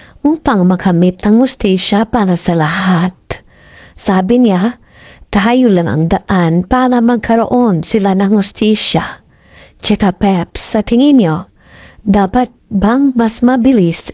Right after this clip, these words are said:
ang kilos ng sistema ng hustisya para sa mga kasong ganito? Ano ang dapat gawin para siguradong mapanagot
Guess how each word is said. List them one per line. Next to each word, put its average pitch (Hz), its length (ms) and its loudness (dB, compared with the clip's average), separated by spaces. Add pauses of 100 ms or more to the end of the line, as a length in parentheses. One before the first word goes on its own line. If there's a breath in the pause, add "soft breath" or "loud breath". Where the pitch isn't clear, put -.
(220)
ang 240 240 0
kilos 294 540 2
ng 196 160 0
sistema 175 640 0
ng 185 100 0
hustisya 233 800 -2 (640 loud breath)
para 202 320 0
sa 185 160 -4
mga 196 320 0
kasong 185 480 0
ganito? 254 720 0 (500 loud breath)
Ano 247 400 2
ang 175 240 0
dapat 190 400 -2
gawin 190 480 2
para 233 320 0
siguradong 247 800 0
mapanagot 190 720 -2